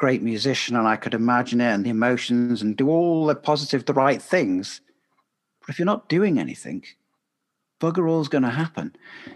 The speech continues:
You still need to make an action. And I think a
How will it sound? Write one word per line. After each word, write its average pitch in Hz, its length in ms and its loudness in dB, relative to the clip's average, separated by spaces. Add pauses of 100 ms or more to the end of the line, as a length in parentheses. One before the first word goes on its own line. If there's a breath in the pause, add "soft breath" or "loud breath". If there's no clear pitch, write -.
(100)
You 147 80 -2
still 196 540 2
need 180 260 2
to 165 100 -2
make 165 240 4
an 156 80 4
action. - 500 0 (480 loud breath)
And 143 140 4
I 147 80 4
think 170 220 0
a 156 40 4